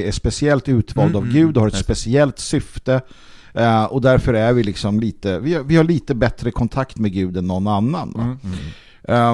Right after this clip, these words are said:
Speaker 1: Ehm, det för övrigt kommer att vara fortsatt tillåtet på
Speaker 2: Ja, men
Speaker 1: Facebook,
Speaker 2: såklart.
Speaker 1: att, att förespråka att man har en utvaldhet som jude då.
Speaker 2: Mm.
Speaker 1: Ehm, <clears throat> nej, och, och det, det, det förbjöd man då, och det, det är sånt som de kopplar till, eh, nazism eller liknande.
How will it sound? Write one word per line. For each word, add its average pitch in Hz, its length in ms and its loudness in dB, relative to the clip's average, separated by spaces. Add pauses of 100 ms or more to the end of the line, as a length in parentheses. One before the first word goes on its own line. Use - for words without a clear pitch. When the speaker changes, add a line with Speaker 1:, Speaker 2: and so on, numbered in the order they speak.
Speaker 1:
Ehm, 104 240 -6
det 185 320 0
för 185 140 2
övrigt 120 280 6
kommer 123 180 2
att - 20 4
vara 107 100 0
fortsatt 110 360 -2
tillåtet 151 840 2 (100)
på 131 100 2
Speaker 2:
Ja, - 60 0
men 92 120 0
Speaker 1:
Facebook, 104 320 -6
Speaker 2:
såklart. - 220 -8
Speaker 1:
att, 98 100 -6
att 104 160 -4
förespråka 104 840 0 (160)
att - 200 -10
man 95 160 -2
har 87 140 -2
en 87 120 -6
utvaldhet 90 480 -6
som 90 160 -6
jude 87 300 -6
då. 78 100 -14 (240)
Speaker 2:
Mm. 95 240 -6 (340)
Speaker 1:
Ehm, 139 420 0 (460)
<clears throat> 131 460 -4
nej, 160 300 2
och, 151 240 2
och 156 80 0
det, 156 120 4
det, 131 260 2
det 143 140 0
förbjöd 143 460 4
man 113 180 -2
då, 85 100 -8
och 107 100 -2
det, 120 160 0
det 113 120 -4
är 117 40 0
sånt 104 240 -4
som 104 100 -2
de 101 100 -2
kopplar - 360 -4
till, 90 360 -6
eh, 52 300 -14
nazism 90 800 -8
eller 69 420 -8
liknande. 80 460 -12